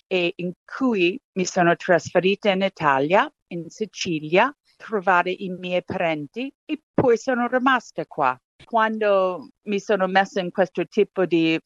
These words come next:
pensione, fra virgolette, ho avuto una figlia e volevo crescerla in Sicilia per l'espansività emotiva e la vita a passo d'uomo.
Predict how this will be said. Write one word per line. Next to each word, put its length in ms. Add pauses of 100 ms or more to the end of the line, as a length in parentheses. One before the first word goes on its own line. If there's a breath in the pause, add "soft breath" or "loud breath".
pensione, 880
fra 260
virgolette, 760
ho 160
avuto 720
una 240
figlia 600 (120)
e 180
volevo 400
crescerla 640
in 100
Sicilia 720
per 260
l'espansività 1160
emotiva 880 (220)
e 260
la 140
vita 400
a 100
passo 460
d'uomo. 640